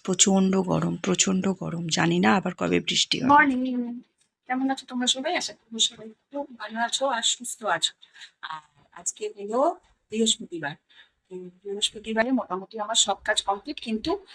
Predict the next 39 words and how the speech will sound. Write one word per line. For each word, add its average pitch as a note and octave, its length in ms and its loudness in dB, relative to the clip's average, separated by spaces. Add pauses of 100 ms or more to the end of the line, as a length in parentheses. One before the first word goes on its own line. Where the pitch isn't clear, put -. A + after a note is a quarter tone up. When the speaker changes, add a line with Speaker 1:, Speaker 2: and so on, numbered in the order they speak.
(200)
Speaker 2:
রান্নাঘরের C4+ 540 6
কাজ F3+ 180 0
এখনো G3 280 -14
কমপ্লিট F#3 360 -4
হয়নি, G3 240 -2 (100)
কারণ G3 160 -2 (160)
এই A3+ 200 -2 (180)
বর F#3+ 180 2 (100)
খেয়ে F#3 240 -14
দিয়ে A#3+ 220 0
বেরোবো। F#3+ 360 0 (560)
তো - 20 -16 (360)
রান্না G3+ 240 6
বান্না D#3 260 4
কমপ্লিট, F#3 360 -4
কিন্তু - 220 -20
তোমাদের G3+ 260 -10
সঙ্গে G#3 200 -8
আজকে - 160 -6
রান্না G3 260 4
বান্না G#3 180 -4
আমি A3+ 120 -2
শেয়ার A#3 260 2
করতে B3+ 300 -6
পারিনি। B3+ 240 2 (440)
তার G#3 140 8 (200)
একটাই C4 380 4
কারণ, D4 160 6 (320)
প্রচণ্ড A3+ 380 0 (160)
তাড়া। A#3+ 280 8
আমি C4+ 160 6
তোমাদের G#3 280 -12
যেটা A#3+ 160 0 (120)
বলি, G#3 200 -2 (400)
যেদিন C#4 200 6 (100)
বাড়ি A#3+ 180 10 (100)
পারি, B3+ 160 10 (100)
আজকে - 180 -2
আবার B3 140 -2